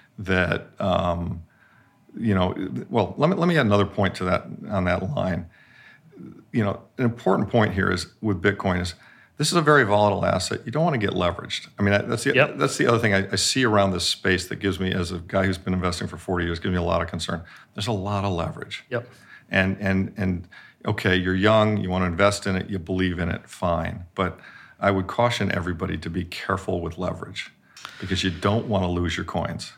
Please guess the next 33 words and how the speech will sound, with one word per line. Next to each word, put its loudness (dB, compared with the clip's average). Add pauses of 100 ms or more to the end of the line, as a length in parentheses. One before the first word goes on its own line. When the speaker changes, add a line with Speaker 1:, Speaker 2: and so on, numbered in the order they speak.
Speaker 2:
Yeah, 4
I 0
mean, 6
I 8
Speaker 1:
Right. 8
Speaker 2:
don't, 4
I 2
don't 2
trade, 2
I 2
don't 2
use 0 (140)
leverage. 2
The 8
only 10
Speaker 1:
Right. 6
Speaker 2:
leverage 8
I, 6
I 4
did 2
is -2
I, 4
um, -2 (220)
I 6
took 6
an 6
opportunist 4
loan 4
when 0
the 0
price 0
dropped -4
to 0